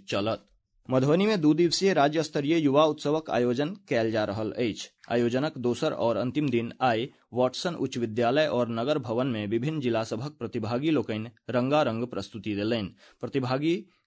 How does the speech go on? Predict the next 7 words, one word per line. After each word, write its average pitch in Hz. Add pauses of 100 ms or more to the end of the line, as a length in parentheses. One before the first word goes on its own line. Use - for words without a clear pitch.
(280)
टीम 120 (140)
समूह 135
लोकगीत, 117
समूह 120
लोकगायन, 113
समूह 110
लोकनृत्य 107